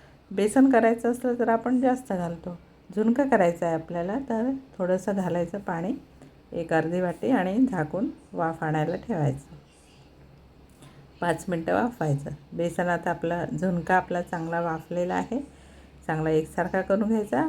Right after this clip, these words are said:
खाली चिकटला असेल तो आताच नाही काढायचा, गार झाल्यावर तो निघतो बरोबर. तुमच्याकडे असेल तर कोथिंबीर भरपूर टाका, माझ्याकडे थोडीशी कोथिंबीर होती ती मी टाकली आहे. भरपूर कोथिंबीर टाकली की छान वाटतो झुणका. अजून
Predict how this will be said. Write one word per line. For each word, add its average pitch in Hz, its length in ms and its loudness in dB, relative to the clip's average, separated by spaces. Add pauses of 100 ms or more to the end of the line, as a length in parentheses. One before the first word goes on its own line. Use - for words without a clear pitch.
खाली 196 280 0
चिकटला 220 500 0
असेल 233 360 0
तो 226 40 2
आताच 214 460 0
नाही 254 160 2
काढायचा, 170 380 0
गार 190 280 4
झाल्यावर 208 420 -2
तो - 160 -6
निघतो 226 420 0
बरोबर. 151 320 0 (840)
तुमच्याकडे 202 440 4
असेल 214 460 2
तर 214 100 4
कोथिंबीर 214 640 0
भरपूर 208 440 -2
टाका, 175 320 -2
माझ्याकडे 190 440 -2 (100)
थोडीशी 220 460 2
कोथिंबीर 214 580 0
होती 220 360 -4 (480)
ती 180 100 -4
मी 196 140 -2
टाकली 156 460 -2
आहे. - 80 0
भरपूर 196 380 -2
कोथिंबीर 214 560 -2
टाकली 190 380 -4
की 208 180 -4
छान 208 280 -4
वाटतो 139 340 -2
झुणका. 160 480 -6
अजून 156 280 -4